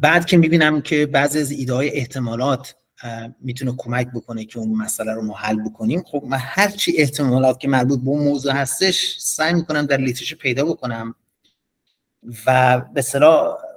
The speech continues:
ما بهش می‌گیم بیگ پیکچر. خیلی مهمه که شما اون بیگ پیکچر رو داشته باشین و اون برای اینکه اون، اه، تصویر بزرگ راجع به مسئله داشته باشین، خیلی مهم هستش که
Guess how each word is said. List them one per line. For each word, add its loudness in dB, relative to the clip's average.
ما -2
بهش -2
می‌گیم -4
بیگ 2
پیکچر. -6
خیلی -2
مهمه 0
که -10
شما -2
اون 0
بیگ -4
پیکچر -10
رو -4
داشته -10
باشین -10
و -6
اون 2
برای 4
اینکه 0
اون، 2
اه، -4
تصویر -2
بزرگ 2
راجع -2
به 0
مسئله -4
داشته -6
باشین، -2
خیلی 0
مهم 4
هستش -4
که -4